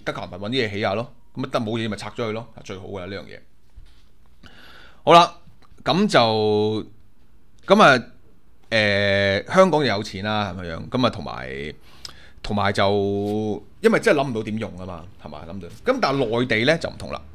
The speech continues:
我哋睇睇偉大強國，嗱，佢哋將啲方艙醫院呢，就有更加好嘅想法。噉就話說呢，就，誒，社群、社交媒體，即係微博、微信報道呢，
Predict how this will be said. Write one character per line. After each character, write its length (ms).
我 120
哋 40
睇 120
睇 300
偉 180
大 180
強 260
國， 200
嗱， 160
佢 200
哋 160
將 160
啲 80
方 300
艙 220
醫 200
院 200
呢， 120
就 640
有 200
更 220
加 200
好 120
嘅 240
想 220
法。 160
噉 160
就 480
話 260
說 220
呢， 200
就， 140
誒， 920
社 300
群、 300
社 240
交 180
媒 140
體， 100
即 80
係 80
微 140
博、 240
微 100
信 240
報 180
道 160
呢， 160